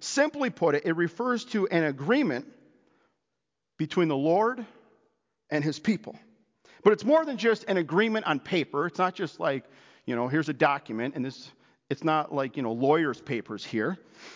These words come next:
It is a relationship between the Lord and his people. And what you will see over and over throughout Scripture,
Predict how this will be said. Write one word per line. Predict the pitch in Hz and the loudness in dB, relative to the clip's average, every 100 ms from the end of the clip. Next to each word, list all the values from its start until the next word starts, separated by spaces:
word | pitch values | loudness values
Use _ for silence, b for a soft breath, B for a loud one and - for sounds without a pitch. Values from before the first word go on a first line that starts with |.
| B B _ _ _ _ _ _ _ _ - | B B _ _ _ _ _ _ _ _ 0
It | 180 | 2
is | 180 | 2
a | 175 | 0
relationship | 151 147 170 247 - 220 - - - 170 170 | 0 2 2 0 -4 -8 -10 -10 -4 -4 -4
between | 151 - 147 135 | -8 -2 0 0
the | 113 | -2
Lord | 110 139 160 170 175 175 - _ - | -2 0 2 0 -2 -8 -16 _ -10
and | 117 | -10
his | 107 - 143 - | -8 -8 -8 -10
people. | - - - - _ B B - | -12 -12 -14 -20 _ B B 0
And | 180 165 | 2 4
what | 233 - | 2 2
you | 311 | 0
will | 285 269 | 0 -2
see | - 170 143 180 B B _ | -2 -2 0 -4 B B _
over | 185 240 254 277 | 4 4 2 0
and | 277 - | 0 2
over | 185 175 175 | 0 0 -2
throughout | 180 165 151 - | -2 2 2 0
Scripture, | - 131 - 143 | -4 -6 -2 -6